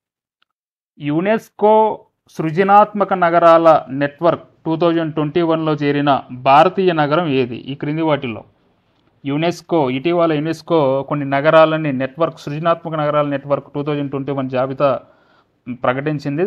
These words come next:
అందులో చేరిన భారతీయ నగరం ఏది? ఈ క్రింది వాటిలో ఏది? శ్రీనగర్. ఓకేనా, శ్రీనగర్ చాలా చాలా ఇంపార్టెంట్, శ్రీనగర్. ఓకే,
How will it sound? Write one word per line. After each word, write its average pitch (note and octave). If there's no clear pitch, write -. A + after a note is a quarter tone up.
అందులో F3
చేరిన D#3+
భారతీయ E3+
నగరం D#3
ఏది? B2
ఈ C#3+
క్రింది D3
వాటిలో A#2+
ఏది? D3+
శ్రీనగర్. D#3+
ఓకేనా, D3+
శ్రీనగర్ D#3
చాలా D#3+
చాలా E3
ఇంపార్టెంట్, D3+
శ్రీనగర్. D#3+
ఓకే, D3